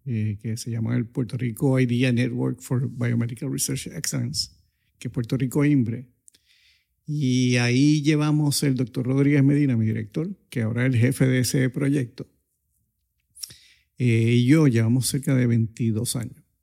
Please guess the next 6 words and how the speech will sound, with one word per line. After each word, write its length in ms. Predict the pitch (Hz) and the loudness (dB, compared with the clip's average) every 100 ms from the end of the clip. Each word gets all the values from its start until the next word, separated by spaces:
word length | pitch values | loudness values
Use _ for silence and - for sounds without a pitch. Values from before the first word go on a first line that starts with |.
| _ 143 | _ -12
en 220 | 117 110 | -8 -6
ese, 440 | 113 - 113 120 | -6 -6 -6 -6
en 80 | 120 | -6
ese 160 | 120 - | -6 -6
proyecto. 420 | 123 123 - _ _ _ _ _ _ _ _ _ _ - | -10 -12 -16 _ _ _ _ _ _ _ _ _ _ -2
Y 800 | 120 117 117 113 110 110 - | 0 2 2 2 2 0 -4